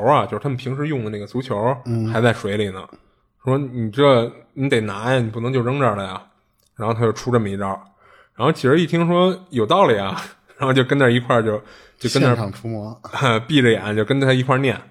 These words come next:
Speaker 1: 然后念了不知道多长时间啊，就突然听到那个管理员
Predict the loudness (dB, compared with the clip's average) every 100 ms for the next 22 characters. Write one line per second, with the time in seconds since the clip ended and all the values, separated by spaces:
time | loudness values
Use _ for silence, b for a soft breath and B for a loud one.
0 | b b b b b 2 4 6 6 4
1 | 4 4 6 4 4 4 2 2 0 -4
2 | -6 -6 -4 2 2 2 -2 0 0 0
3 | -4 -10 -12 -20 -20 -2 0 2 0